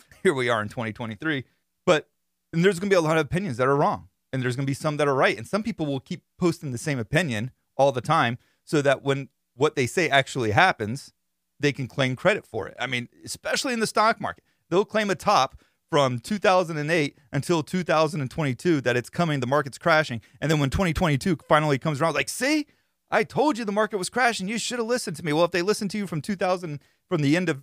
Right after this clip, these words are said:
two thousand and nine, I guess is what you would say, w-, March, March of two thousand nine when the market finally bottomed, until twenty twenty-two, that was, like, fifteen years of gains that you missed out on there.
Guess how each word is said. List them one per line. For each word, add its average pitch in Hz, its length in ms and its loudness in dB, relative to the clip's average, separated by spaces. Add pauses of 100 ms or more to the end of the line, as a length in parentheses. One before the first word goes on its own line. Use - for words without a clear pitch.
(140)
two 170 140 -6
thousand 147 340 2
and 120 140 -2
nine, 127 320 2
I 107 80 -2
guess 110 240 -2
is 107 120 -10
what 110 140 -2
you 107 60 -12
would 104 160 -4
say, 110 180 0
w-, 110 340 -10
March, 127 380 0 (300)
March 127 180 -2
of 107 60 -10
two 143 140 -4
thousand 120 340 0
nine 123 160 -2
when 113 80 -4
the 107 60 -4
market 110 260 0
finally 113 240 -2
bottomed, 127 440 0 (380)
until 143 640 0
twenty 170 200 -4
twenty-two, 175 520 -4
that 170 180 2
was, 156 140 -4
like, 156 180 0
fifteen 202 420 0
years 190 220 2
of 165 80 0
gains 208 280 0
that 147 120 0
you 127 60 -4
missed 117 260 0
out 101 200 2
on 90 180 -2
there. 71 260 -10